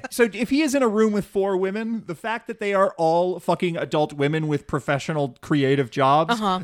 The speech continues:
Speaker 1: luckily does not drown the sound-, soundtrack with thought. They are blessedly free of thought, unt-, except for, like, little thoughts like,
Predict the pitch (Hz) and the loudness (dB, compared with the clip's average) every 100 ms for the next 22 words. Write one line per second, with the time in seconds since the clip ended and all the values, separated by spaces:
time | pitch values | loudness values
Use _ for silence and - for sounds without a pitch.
0 | - 139 208 214 208 170 170 151 156 165 | -8 -2 0 0 -6 -4 -4 -4 -2 -2
1 | 156 139 151 156 151 147 160 147 139 - | -2 0 2 2 0 0 2 2 0 -4
2 | 165 151 - 151 - 135 - 139 - 135 | -2 0 2 0 2 -2 2 0 0 0
3 | 135 117 - 147 180 - 175 175 139 - | 0 -2 -4 0 2 2 0 0 -2 -6
4 | 156 156 151 131 - - 113 - - - | -4 0 2 2 0 -8 -10 -8 -10 -10
5 | - - 156 143 170 175 - 170 185 151 | -20 -4 -2 0 -2 -4 0 0 0 0
6 | 135 151 139 160 147 - 135 - 156 131 | -2 -2 -2 0 0 2 2 2 -2 -2